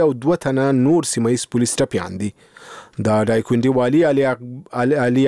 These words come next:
اکبر ناطقي د دوشنبې په ورځ ازادي راډیو ته وویل چې تېره شپه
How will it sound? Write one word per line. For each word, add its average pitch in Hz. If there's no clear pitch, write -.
اکبر 147
ناطقي 131
د 131
دوشنبې 127
په 123
ورځ 143
ازادي 131
راډیو 135
ته 143
وویل 160
چې 135
تېره 131
شپه 170